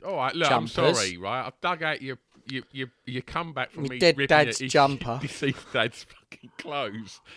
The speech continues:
Speaker 1: Oh, now I feel fucking bad. <clears throat> Go on, have
Speaker 2: You
Speaker 1: a,
Speaker 2: should
Speaker 1: have,
Speaker 2: do.
Speaker 1: have another slurp. Go on.
Speaker 2: Oh, I did. Did I just? I did it then as
Speaker 1: Oh,
Speaker 2: well.
Speaker 1: right.
Speaker 2: Oh, I'm sorry, mate. You've only got probably,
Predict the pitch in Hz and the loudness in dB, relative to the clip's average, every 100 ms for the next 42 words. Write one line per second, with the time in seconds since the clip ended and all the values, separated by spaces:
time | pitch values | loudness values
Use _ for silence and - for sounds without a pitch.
0 | - - - 147 135 117 156 143 120 - | -20 -20 -8 -4 -2 -2 -2 -2 -2 -6
1 | 123 - 120 - 127 127 143 123 92 - | -12 -6 -8 -8 -12 -6 -4 -2 -4 -6
2 | 151 156 147 _ 165 135 156 170 - - | -10 -10 -14 _ -4 -2 -2 -4 -6 -4
3 | 170 - 175 165 147 139 - 104 85 - | -4 -2 -2 -2 -4 -6 -6 -4 -4 -6
4 | 123 90 87 - 147 143 190 165 202 202 | -8 -10 -12 -4 0 0 0 0 2 2
5 | 233 - - 185 202 170 202 196 120 117 | 0 -4 -4 -4 -2 -2 -2 -2 -2 -2
6 | 185 117 90 147 131 143 147 113 104 117 | 0 -2 -2 0 0 0 -2 -4 -2 -2
7 | 143 196 208 320 294 240 180 - 190 175 | -4 -2 2 2 4 0 0 0 -2 -2
8 | 175 175 170 | 0 0 -2